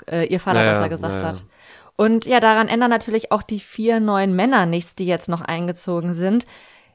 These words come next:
Speaker 1: Ich meine, wir haben jetzt auch nicht viel von ihnen gesehen, aber wir müssen sie auch wirklich nicht mehr wirklich vorstellen.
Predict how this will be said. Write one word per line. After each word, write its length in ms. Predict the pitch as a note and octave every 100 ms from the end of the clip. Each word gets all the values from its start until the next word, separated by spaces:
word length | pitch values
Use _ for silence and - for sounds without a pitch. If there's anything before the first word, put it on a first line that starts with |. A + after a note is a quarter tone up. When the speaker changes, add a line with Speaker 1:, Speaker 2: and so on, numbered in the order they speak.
| _ _ _ _
Speaker 1:
Ich 80 | F3
meine, 140 | G3+
wir 60 | G3+
haben 100 | G#3
jetzt 120 | G3+
auch 100 | F#3
nicht 160 | G3 -
viel 160 | A3
von 180 | A3 G#3
ihnen 100 | F#3+
gesehen, 280 | F#3+ F3+ A3
aber 220 | F#3 F#3+
wir 80 | F#3+
müssen 360 | G3 B3 A#3+ A3
sie 140 | F#3+
auch 140 | E3+
wirklich 460 | E3 F#3+ - G3+ -
nicht 300 | F3+ G3+ -
mehr 160 | F3 E3
wirklich 380 | F#3 - F3
vorstellen. 800 | - F3 G#3+ - - D#3 E3 A3+